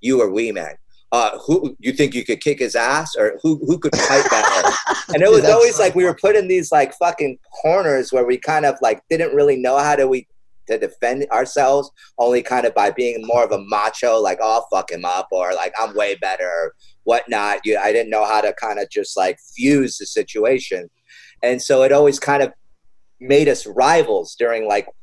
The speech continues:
Speaker 1: the, the time that I was skateboarding. And so when I moved to Los Angeles, I made it a point to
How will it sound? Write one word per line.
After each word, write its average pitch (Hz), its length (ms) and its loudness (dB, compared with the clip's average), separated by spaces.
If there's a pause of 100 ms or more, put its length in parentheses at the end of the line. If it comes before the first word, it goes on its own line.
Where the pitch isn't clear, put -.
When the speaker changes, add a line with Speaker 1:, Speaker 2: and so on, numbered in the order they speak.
Speaker 1:
the, 110 200 -4
the 135 80 0
time 123 340 -4
that 110 100 0
I 127 160 2
was 120 220 -2
skateboarding. 95 560 -4 (640)
And 127 180 -2
so 135 240 2
when 127 120 2
I 117 160 0
moved 139 260 4
to 139 80 4
Los 117 320 0
Angeles, 110 480 -2
I 107 120 0
made 110 200 0
it 101 100 0
a 92 80 -2 (120)
point 127 260 -2 (100)
to 92 280 -2